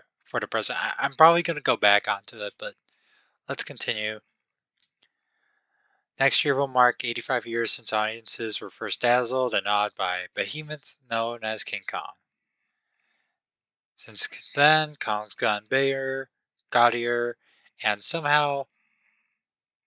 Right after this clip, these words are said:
chintzier?" I think that's how you spell, uh, say it. <laughs> Chintzier?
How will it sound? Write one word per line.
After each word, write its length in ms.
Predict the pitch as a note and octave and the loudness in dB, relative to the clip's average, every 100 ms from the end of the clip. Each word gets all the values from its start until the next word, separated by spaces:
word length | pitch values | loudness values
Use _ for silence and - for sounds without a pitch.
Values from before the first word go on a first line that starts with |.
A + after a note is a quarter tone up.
| _ | _
chintzier?" 880 | - - B2+ - - F3+ G3+ A3 G#3+ - - - _ _ _ _ - - _ _ _ - - _ _ _ _ _ _ _ _ _ _ - | -2 -2 -2 -2 0 0 -2 -4 -6 -8 -20 -20 _ _ _ _ -20 -20 _ _ _ -16 -16 _ _ _ _ _ _ _ _ _ _ -6
I 140 | - A2 | -2 2
think 200 | C#3 C#3 | 0 2
that's 200 | C3+ - | 2 4
how 100 | A#2 | 2
you 140 | G#2 | 2
spell, 440 | - - G#2+ G#2 - | 2 2 0 -2 0
uh, 300 | C3+ A2+ G#2 | 4 6 6
say 480 | G2+ - - A#2 G#2+ | 4 4 4 4 4
it. 180 | A#2 B2 - - - - _ | 2 0 -6 -20 -20 -20 _
<laughs> 480 | _ _ _ _ - | _ _ _ _ 0
Chintzier? 1000 | - B2+ C3+ - - C#3+ C#3+ D3 D#3 | 4 4 4 2 2 2 2 0 -2